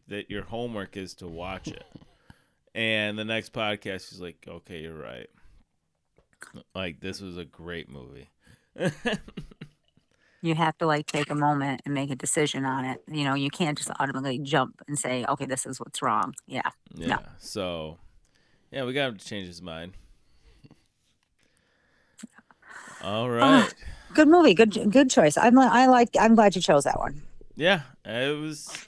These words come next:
Speaker 1: you know, I can go to my, I love the eighties slashers, like I said. Those are one of my, like, I fucking love 'em. But I had to go with the cult classic, and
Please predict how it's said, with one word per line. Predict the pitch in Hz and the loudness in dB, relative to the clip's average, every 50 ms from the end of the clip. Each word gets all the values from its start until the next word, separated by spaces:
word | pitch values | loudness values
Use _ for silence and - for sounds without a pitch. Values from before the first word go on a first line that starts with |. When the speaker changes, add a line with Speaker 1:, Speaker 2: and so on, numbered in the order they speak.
| _ - - _ _ _ _ _ _ _ _ - | _ -20 -20 _ _ _ _ _ _ _ _ -8
Speaker 1:
you | - 131 | -4 -2
know, | 127 117 | -2 -2
I | 135 170 | -2 -2
can | 202 185 | -4 -4
go | 160 175 170 165 | 0 2 2 2
to | 160 156 147 | 2 0 -2
my, | 139 127 117 113 101 - _ _ _ - - | -2 -2 -2 -2 -4 -6 _ _ _ -18 -12
I | - 117 139 135 | -8 -6 -4 -4
love | 120 107 107 110 113 123 123 113 90 87 | -4 -4 -2 0 2 2 2 2 0 -4
the | - - - | -8 -6 -6
eighties | 98 101 92 90 87 80 - | -6 -6 -6 -6 -10 -12 -12
slashers, | - - 92 90 87 85 82 - - 85 78 73 87 | -12 -12 -10 -10 -10 -10 -10 -12 -12 -14 -14 -14 -14
like | 82 80 76 | -14 -14 -14
I | 73 73 | -16 -16
said. | - - - 87 80 76 73 73 | -16 -14 -14 -14 -14 -14 -14 -14
Those | 87 95 101 95 92 98 | -12 -10 -10 -10 -10 -12
are | 95 95 92 90 | -12 -12 -12 -12
one | 95 95 92 92 | -12 -12 -12 -12
of | 90 | -12
my, | 90 87 82 78 76 | -12 -12 -12 -12 -12
like, | 76 76 71 69 - _ _ _ _ | -12 -14 -14 -16 -20 _ _ _ _
I | 87 87 85 | -20 -20 -18
fucking | - - 98 95 - 101 85 78 | -16 -14 -14 -14 -14 -16 -14 -10
love | 80 98 113 95 | -8 -6 -6 -8
'em. | 78 - - _ _ _ _ _ _ _ _ _ _ _ _ _ _ - | -10 -14 -18 _ _ _ _ _ _ _ _ _ _ _ _ _ _ -20
But | 95 95 - 113 110 104 101 98 98 95 90 - _ _ _ _ - - _ _ _ _ _ _ _ _ _ _ _ _ _ _ _ _ _ _ _ _ _ _ _ | -16 -10 -6 -4 -2 -2 -2 -2 -4 -6 -8 -10 _ _ _ _ -20 -20 _ _ _ _ _ _ _ _ _ _ _ _ _ _ _ _ _ _ _ _ _ _ _
I | - 95 98 98 | -14 -12 -12 -10
had | 98 104 101 104 107 104 - | -10 -8 -8 -8 -8 -10 -10
to | - - 113 104 101 101 101 101 98 92 90 | -12 -12 -10 -8 -8 -8 -8 -10 -10 -12 -10
go | 104 98 92 92 92 92 95 95 92 _ _ _ _ - | -10 -8 -6 -6 -6 -6 -8 -10 -12 _ _ _ _ -16
with | 101 92 - _ | -16 -16 -16 _
the | 82 87 85 | -16 -18 -18
cult | - - 92 90 90 - - _ | -18 -16 -14 -14 -14 -14 -16 _
classic, | 85 87 82 85 90 90 - - 98 90 _ 98 | -16 -14 -12 -12 -12 -14 -16 -16 -18 -18 _ -18
and | 87 85 82 85 | -18 -18 -20 -20